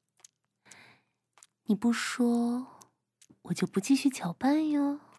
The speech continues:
我要把手指从屁股里拔出来了哟。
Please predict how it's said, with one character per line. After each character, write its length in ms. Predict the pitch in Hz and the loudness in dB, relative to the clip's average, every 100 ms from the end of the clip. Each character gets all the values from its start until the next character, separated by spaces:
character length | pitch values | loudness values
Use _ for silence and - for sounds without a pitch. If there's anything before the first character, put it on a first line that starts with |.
| _ _ _ _ _ _ _ _ _ _ _ - - - - - - - - _ _ - | _ _ _ _ _ _ _ _ _ _ _ -20 -20 -20 -20 -20 -20 -20 -20 _ _ 2
我 80 | 330 | 4
要 120 | 339 | 6
把 160 | 294 | 6
手 320 | 262 - 262 294 | 2 4 4 4
指 600 | - - 240 214 240 _ | 0 -2 0 0 -4 _
从 280 | - - 294 | -8 -2 0
屁 200 | 311 339 | 2 4
股 100 | 311 | 4
里 100 | 247 | 4
拔 280 | - 180 180 | 2 -2 -4
出 240 | - 370 | -6 2
来 160 | 349 320 | 4 4
了 160 | 302 294 | 4 4
哟。 520 | 285 277 269 285 | 4 4 2 -2